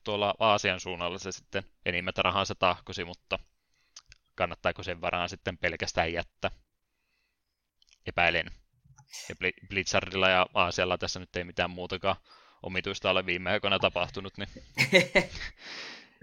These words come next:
Speaker 1: Ei, en, en usko, että tulee jatko-osaa tuolle elokuvalle sitten ikinä.
Speaker 2: Kuinka monta kertaa aiot, aiot vielä viitata tähän tapahtumaan, mistä me ei puhuta?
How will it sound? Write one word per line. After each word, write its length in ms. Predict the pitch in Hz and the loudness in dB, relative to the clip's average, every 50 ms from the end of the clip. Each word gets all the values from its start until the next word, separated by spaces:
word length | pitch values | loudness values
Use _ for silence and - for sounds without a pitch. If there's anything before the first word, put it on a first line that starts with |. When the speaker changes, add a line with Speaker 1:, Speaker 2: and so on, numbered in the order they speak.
| - _ _ - | -20 _ _ 2
Speaker 1:
Ei, 160 | 113 117 120 - | 2 2 4 4
en, 160 | 135 165 190 | 2 2 2
en 220 | 147 98 139 147 | 2 2 2 0
usko, 220 | 131 107 - - 110 | 0 -2 -2 -4 -4
että 140 | - - | -4 -4
tulee 240 | - - 92 92 90 | -2 0 4 6 6
jatko-osaa 440 | 90 90 - - - 90 85 95 87 | 6 6 4 0 -6 -6 -4 -4 -2
tuolle 200 | - 87 85 - | -2 -2 -4 -4
elokuvalle 500 | - - 87 82 85 - - 82 82 87 | -2 -2 -2 -2 -4 -6 -6 -6 -4 -4
sitten 320 | - - - - - - | -4 -6 -6 -8 -8 -10
ikinä. 300 | 82 - - 82 80 87 - - - - - - - - _ _ _ _ - - - - - | -8 -6 -4 -2 0 -2 -2 -4 -8 -18 -20 -20 -20 -20 _ _ _ _ -20 -20 -20 -8 -2
Speaker 2:
Kuinka 220 | 135 151 143 147 | -2 0 0 0
monta 180 | 147 143 135 131 | 0 2 2 4
kertaa 300 | 135 131 127 117 117 113 | 4 4 4 4 2 2
aiot, 140 | 117 117 117 - - | 2 0 -2 -4 -2
aiot 200 | 120 123 113 - | 0 0 0 2
vielä 160 | 120 113 110 | 2 2 2
viitata 340 | 120 131 139 131 113 113 110 | 2 2 2 2 0 0 0
tähän 180 | 120 120 117 113 | -2 -4 -2 0
tapahtumaan, 500 | 127 127 135 123 113 - 120 110 95 98 | 0 4 4 4 2 2 -2 -6 -6 -6
mistä 180 | 104 - - | -6 -6 -6
me 100 | 110 107 | -4 -4
ei 80 | 104 107 | -4 -4
puhuta? 420 | 117 117 113 - 107 95 - - | -4 -6 -6 -6 -8 -6 -2 -2